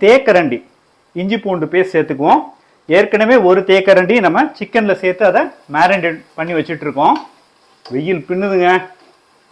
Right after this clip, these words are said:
நீங்கெல்லாம் எப்படி சமாளிக்கிறீங்க வெயில? செமையா பின்னுது. ஒரு ஒன் மினிட் இந்த இஞ்சி பூண்டு விழுது நல்லா மிக்ஸ் ஆகட்டும். இப்போ நம்ம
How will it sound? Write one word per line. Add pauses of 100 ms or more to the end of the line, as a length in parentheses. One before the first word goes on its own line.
(580)
நீங்கெல்லாம்
எப்படி
சமாளிக்கிறீங்க
வெயில? (1600)
செமையா (220)
பின்னுது. (600)
ஒரு (100)
ஒன்
மினிட் (1400)
இந்த
இஞ்சி
பூண்டு
விழுது
நல்லா
மிக்ஸ்
ஆகட்டும். (2500)
இப்போ (1700)
நம்ம